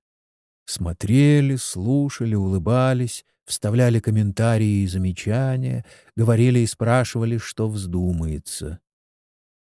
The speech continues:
Местный словарь не знает слова «приватность». А если кто-то и потребует такое право, то удостоится подозрительных взглядов. В конце концов,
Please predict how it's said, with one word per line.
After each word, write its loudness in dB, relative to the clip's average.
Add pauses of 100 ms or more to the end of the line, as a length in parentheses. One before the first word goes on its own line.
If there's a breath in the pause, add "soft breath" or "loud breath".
(100)
Местный 2
словарь 2
не 0
знает -4
слова -4
«приватность». -4 (640)
А 2
если 2
кто-то 0
и 2
потребует 2
такое 0
право, -2 (560)
то 4
удостоится 0
подозрительных -2
взглядов. -4 (560)
В -16
конце 0
концов, -4